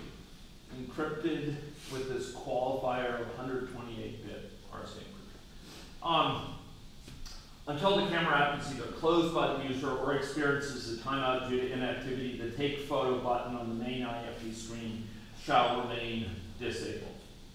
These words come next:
Okay? Um, so this is telling you something about a state that the system is in, is in, where the camera app is open and the button that says, normally says take photo, is disabled because the photo is already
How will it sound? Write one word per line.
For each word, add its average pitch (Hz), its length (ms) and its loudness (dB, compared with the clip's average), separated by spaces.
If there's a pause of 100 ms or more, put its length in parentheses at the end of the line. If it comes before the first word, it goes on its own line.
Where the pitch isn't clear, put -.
(200)
Okay? 113 180 -6 (260)
Um, 113 420 -2 (280)
so 165 120 4
this - 160 2
is 135 300 -2
telling 135 360 6
you 127 80 0
something 135 440 0
about 120 160 2
a 120 100 0
state 143 580 2
that - 160 -4
the 123 80 -4
system 131 460 0
is 120 240 -4
in, 123 100 0
is 117 560 -2
in, 117 520 0 (220)
where 135 280 4
the 127 100 0 (180)
camera 147 460 4
app 131 300 4
is 131 160 2
open 147 680 6 (260)
and 143 180 2
the 127 160 0
button 139 400 8
that 131 200 0
says, 123 380 4
normally 156 440 6
says - 340 2
take 139 280 2
photo, 147 840 8
is 147 180 4
disabled 139 840 8
because - 460 2
the - 120 -2
photo 135 420 8
is 135 120 2
already 123 420 4